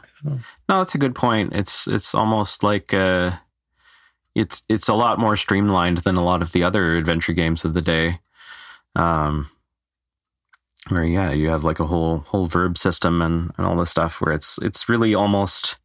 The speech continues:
Speaker 2: in a way like, um, I don't know, one of these, like, C D rom kind of title, kids' titles or whatever, where you just click on random things and then weird random things happen.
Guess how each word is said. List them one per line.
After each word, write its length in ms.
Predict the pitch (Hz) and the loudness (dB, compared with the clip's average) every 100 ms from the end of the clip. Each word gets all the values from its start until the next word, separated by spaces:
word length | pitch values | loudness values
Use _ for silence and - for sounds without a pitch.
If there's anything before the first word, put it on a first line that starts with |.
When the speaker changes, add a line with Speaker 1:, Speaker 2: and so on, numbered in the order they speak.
| _ - | _ -2
Speaker 2:
in 80 | 101 | 2
a 80 | |
way 280 | 92 87 87 | 2 2 2
like, 540 | 85 82 82 - - - _ _ _ - | 2 0 -2 -8 -14 -18 _ _ _ -2
um, 600 | 90 80 78 76 71 71 _ _ _ _ _ _ _ - - _ _ - | 0 2 0 0 -4 -8 _ _ _ _ _ _ _ -20 -20 _ _ -4
I 40 | 90 | 0
don't 100 | 82 | 0
know, 160 | 73 78 | 0 0
one 140 | 87 | 0
of 60 | 85 | 2
these, 220 | 85 87 | 0 0
like, 200 | 80 - | -2 -4
C 200 | - 95 | -2 0
D 140 | 90 | 2
rom 600 | 82 87 82 85 85 82 - _ - | 2 2 2 2 0 0 -6 _ -6
kind 200 | 101 95 | -2 0
of 460 | 90 87 - - - _ _ _ - - - _ - | 0 -2 -8 -12 -18 _ _ _ -20 -20 -20 _ -4
title, 560 | 101 87 92 104 113 101 | 0 2 2 2 0 0
kids' 260 | 123 104 - | -2 -2 0
titles 380 | 107 98 101 | 2 2 2
or 60 | 107 | 2
whatever, 340 | 101 95 98 | 2 2 2
where 80 | 92 | 2
you 100 | 101 | 2
just 160 | 104 - | 0 0
click 200 | 127 - | 0 2
on 120 | 101 | 2
random 360 | 98 98 101 95 | 2 2 2 2
things 400 | 113 95 92 104 | 2 2 2 2
and 100 | 98 | 2
then 600 | 101 107 110 113 110 107 | 2 4 2 2 2 2
weird 240 | 104 107 | 2 2
random 280 | 113 117 113 | 2 2 2
things 220 | 127 120 | 2 2
happen. 500 | 101 82 87 87 90 | 2 2 2 2 0